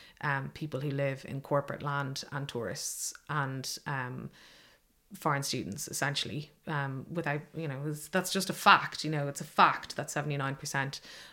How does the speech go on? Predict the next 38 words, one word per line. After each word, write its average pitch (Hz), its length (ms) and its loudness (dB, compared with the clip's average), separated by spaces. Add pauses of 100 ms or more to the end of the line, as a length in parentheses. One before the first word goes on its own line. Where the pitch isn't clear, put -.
of 143 240 4
students 147 480 2
living 135 220 0
in 131 80 -4
purpose-built 139 400 -4
student 127 260 -4
accommodation 131 640 -2 (640)
are 147 120 4
foreign 143 260 2
students 139 380 -2
who 135 80 -2
are 139 60 -4
paying 135 400 -4 (120)
an 170 160 0
awful 156 320 4
lot 127 240 -2
for - 120 -6
their 135 160 -4
education 139 540 -2
here. 143 280 -4 (360)
So 165 200 4
it's 160 120 2
not 175 320 6
providing 143 460 2
for 135 260 -2
the 139 80 -4
vast 131 300 0
majority 127 440 -4
of 139 80 -6
students - 360 -4
who 135 80 -4
need 135 220 -4
accommodation - 540 -6
in - 60 -6
the 143 60 -6
city, 123 220 -4
for 120 160 -4
example. 156 440 2